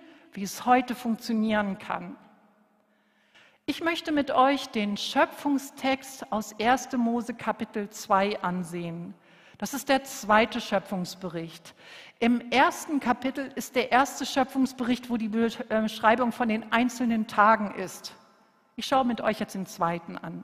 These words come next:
Erste Mose zwei, die Verse vier bis acht plus fünfzehn.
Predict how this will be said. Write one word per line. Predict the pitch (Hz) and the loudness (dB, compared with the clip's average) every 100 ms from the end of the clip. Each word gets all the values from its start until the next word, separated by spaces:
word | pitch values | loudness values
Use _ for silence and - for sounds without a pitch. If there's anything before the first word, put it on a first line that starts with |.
| - | -2
Erste | 214 220 - | 0 0 -2
Mose | 208 190 180 | 0 0 -6
zwei, | - - 190 247 381 - - - - - - | -14 0 4 4 0 -10 -20 -20 -20 -20 -16
die | |
Verse | - 226 226 226 | 2 2 2 -6
vier | - 269 277 | -2 0 0
bis | 240 - - | -4 -10 0
acht | 226 254 - - - | 2 2 -6 -18 -20
plus | - 233 208 | -6 -4 -4
fünfzehn. | - 202 185 - - 185 175 | -4 -4 -4 -10 -16 -16 -16